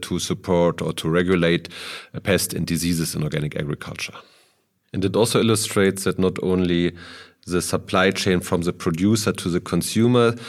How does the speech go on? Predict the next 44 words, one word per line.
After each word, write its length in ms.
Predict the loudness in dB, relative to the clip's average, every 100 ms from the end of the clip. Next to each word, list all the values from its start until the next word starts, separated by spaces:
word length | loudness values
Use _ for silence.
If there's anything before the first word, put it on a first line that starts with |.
| -16 -18 -20 _
is, 380 | 0 0 0 2
uh, 240 | 4 4 4
interrupted 500 | 2 2 2 0 -2
in 60 |
this 260 | -2 -4 0
moment, 320 | 2 2 2
but 180 | 0 0
also 300 | 0 0 -2
the 200 | -4 -4
supply 400 | -4 -2 0 0
chain 260 | 2 -2
from 240 | -2 -2 0
input 320 | 0 0 -2
producers 420 | -4 -2 -2 -2
to 160 | -4 -6
the 120 | -6
farmers 580 | 0 4 4 4 0 -6
is, 420 | -8 -6 -8 -4
uh, 240 | -2 -2 -4 -14 _
seriously 800 | -4 0 2 0 0 -2 0 0
interrupted. 1200 | 0 0 0 2 4 4 4 2 0 -2 -2 -2
And, 360 | -2 -4 -2
uh, 140 | -2 -2 -6 -16 -12 2
therefore, 640 | 2 2 2 4 6 4
we 140 | 4
are 80 | 4
not 160 | 4 2
sure 260 | 2 2
how 140 | 4 2
the 100 | 0
farmers 480 | 0 2 2 0 2
will 160 | 2
manage 560 | 4 6 6 4 2 -2
this 360 | -2 -2 -6 -4
solution. 500 | 0 2 2 0 -2
So 200 | 0 2
we 140 | 2
also 280 | 2 2 0
have 100 | -4
to 100 | -4
understand 480 | -2 -2 0 -2 -2
that 200 | -4 -6
in 140 | -6
Ukraine, 480 | -6 -4 0 0 0